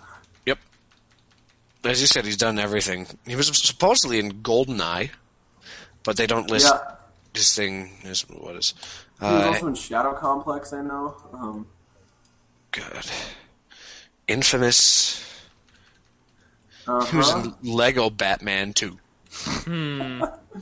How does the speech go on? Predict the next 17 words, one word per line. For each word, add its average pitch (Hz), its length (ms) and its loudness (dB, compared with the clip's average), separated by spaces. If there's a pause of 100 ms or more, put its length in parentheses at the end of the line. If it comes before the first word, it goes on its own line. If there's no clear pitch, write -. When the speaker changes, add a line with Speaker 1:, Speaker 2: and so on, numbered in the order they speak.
(1800)
Speaker 4:
Lego 165 320 6
Batman 143 420 2
two, 143 220 4
which 135 180 6
is 131 140 2
basically 135 600 4
all 135 340 6
of 127 160 0
the 135 100 -2
D 127 180 0
C 131 320 2
heroes 120 500 6
in 123 200 2
Lego, 120 400 6
but 117 260 0
they 120 120 4
just 123 240 -2